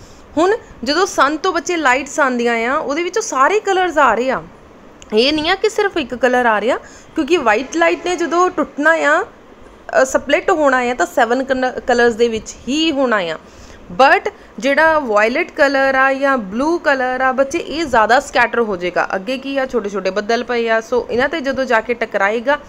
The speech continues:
ਤਾਂ ਬਲੂ ਕਲਰ ਸਾਰੇ ਦਾ ਸਾਰਾ ਫੈਲ ਜਾਏਗਾ, ਸਕੈਟਰ ਕਰ ਜਾਏਗਾ, ਜਿਹਦੀ ਵਜ੍ਹਾ ਨਾਲ ਅਸੀਂ ਜਦੋਂ ਧਰਤੀ ਤੋਂ, ਬੱਚੇ, ਉੱਪਰ ਆਸਮਾਨ ਵੱਲ ਦੇਖਦੇ ਹਾਂ ਤਾਂ ਸਾਨੂੰ ਜਿਹੜਾ ਆਸਮਾਨ ਆ, ਉਹ ਬਲੂ ਕਲਰ ਦਾ ਦਿਖਾਈ ਦਿੰਦਾ ਆ।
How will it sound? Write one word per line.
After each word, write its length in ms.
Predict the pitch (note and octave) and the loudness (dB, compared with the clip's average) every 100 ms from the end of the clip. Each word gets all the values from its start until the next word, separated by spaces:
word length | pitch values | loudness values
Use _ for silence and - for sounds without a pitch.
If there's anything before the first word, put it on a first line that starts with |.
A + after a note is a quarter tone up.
| - - - | -20 -16 -4
ਤਾਂ 80 | D#4+ | -4
ਬਲੂ 340 | A#3 C#4 F4+ | -2 2 2
ਕਲਰ 260 | F#4 F4 F4+ | 2 0 -2
ਸਾਰੇ 440 | - D#4 D#4+ E4+ | 0 2 4 2
ਦਾ 100 | D#4+ | 0
ਸਾਰਾ 280 | D#4+ D4 C4+ | 0 2 0
ਫੈਲ 340 | C4+ A#3+ G3+ | 0 2 2
ਜਾਏਗਾ, 320 | G3 A3+ E3+ E3 | 0 0 0 0
ਸਕੈਟਰ 460 | - A3+ A3 A#3+ | -2 0 0 0
ਕਰ 220 | C4 C4 | 2 2
ਜਾਏਗਾ, 340 | A#3+ B3 C4 D4+ - - - | 2 -2 0 -2 -6 -20 -4
ਜਿਹਦੀ 240 | A#3+ C#4 | -2 0
ਵਜ੍ਹਾ 260 | E4+ C4+ C4+ | 0 0 0
ਨਾਲ 140 | C#4 | 0
ਅਸੀਂ 160 | C4 C#4 | -2 -2
ਜਦੋਂ 220 | C4 C4+ | -2 -2
ਧਰਤੀ 380 | C4+ D4 D4 C4 | 2 0 0 -8
ਤੋਂ, 140 | D4 | -4
ਬੱਚੇ, 300 | C4+ C#4 D#4 | -2 -2 -2
ਉੱਪਰ 480 | D#4+ - A3+ - C4+ | -4 -6 -4 0 2
ਆਸਮਾਨ 520 | B3 G#3+ - B3+ C#4 | 2 0 0 0 2
ਵੱਲ 200 | C#4 C#4+ | 2 0
ਦੇਖਦੇ 420 | A#3 A#3+ A#3 A#3 A#3+ | 0 -2 -2 0 0
ਹਾਂ 80 | |
ਤਾਂ 100 | A#3+ | -2
ਸਾਨੂੰ 320 | A#3+ B3 A3+ A3+ | -2 -2 -2 0
ਜਿਹੜਾ 260 | A#3 C4 - | 2 2 2
ਆਸਮਾਨ 520 | F#3 A3+ B3+ C4 B3 | 0 0 -2 -2 0
ਆ, 120 | D4 - - - | -2 -4 -20 -8
ਉਹ 100 | - | -6
ਬਲੂ 280 | C#4+ A#3 F#4+ | -4 0 2
ਕਲਰ 280 | F#4+ C#4+ A3 | 2 0 2
ਦਾ 140 | G3+ | 0
ਦਿਖਾਈ 340 | G3 F#3+ G3 E3 | 0 -2 -4 -2
ਦਿੰਦਾ 280 | E3 D3+ C#3+ | -4 -4 -4
ਆ। 160 | C#3 | -4